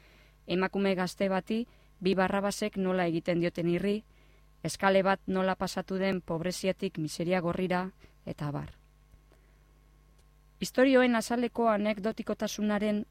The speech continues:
eta atzealdean gelditzen diren bizitzen tragikotasunaren arteko tentsioa da Nerudak kontalari gisa duen artearen ezaugarri nagusietako bat. Errealismoa da eskola nagusia txekiar literaturan garai horretan,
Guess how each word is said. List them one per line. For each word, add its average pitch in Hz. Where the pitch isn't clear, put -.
eta 170
atzealdean 214
gelditzen 208
diren 214
bizitzen 214
tragikotasunaren 208
arteko 202
tentsioa 202
da 208
Nerudak 190
kontalari 202
gisa 196
duen 196
artearen 190
ezaugarri 185
nagusietako 160
bat. 147
Errealismoa 254
da 226
eskola 214
nagusia 196
txekiar 202
literaturan 190
garai 175
horretan, 175